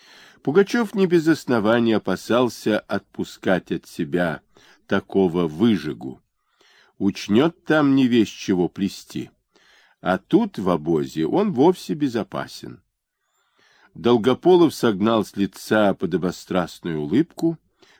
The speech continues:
прикрякнул, сказал: «Я бы вам, царь-государь, из Нижнего много пороху прислал.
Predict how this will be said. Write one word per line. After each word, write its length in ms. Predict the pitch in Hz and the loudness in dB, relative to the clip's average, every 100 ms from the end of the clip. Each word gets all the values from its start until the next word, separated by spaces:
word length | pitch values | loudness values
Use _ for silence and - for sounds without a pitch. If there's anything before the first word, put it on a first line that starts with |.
| - | -6
прикрякнул, 1000 | 92 85 - 82 110 139 _ 143 139 165 | -4 -4 -4 0 0 0 _ -4 -4 -8
сказал: 680 | - - 85 - 67 58 _ _ _ _ _ _ _ _ | -12 -6 -6 -8 -14 -14 _ _ _ _ _ _ _ _
«Я 280 | 71 101 120 | -6 -2 0
бы 160 | 101 | 0
вам, 400 | 78 92 107 98 - | 0 0 0 -2 -10
царь-государь, 1040 | - 101 98 80 80 - 76 117 160 101 _ _ _ _ _ _ _ | -6 0 0 -2 -8 -10 -8 -2 0 -2 _ _ _ _ _ _ _
из 320 | - 92 85 | -4 -4 -4
Нижнего 840 | 85 107 196 131 95 82 64 62 - _ | -4 0 0 -2 -4 -6 -8 -14 -18 _
много 560 | 80 85 101 180 - - | -8 -2 0 -2 -4 -8
пороху 560 | - 196 143 95 - | -2 0 0 -6 -14
прислал. 640 | - 76 - - 64 58 | -12 -14 -12 -14 -14 -14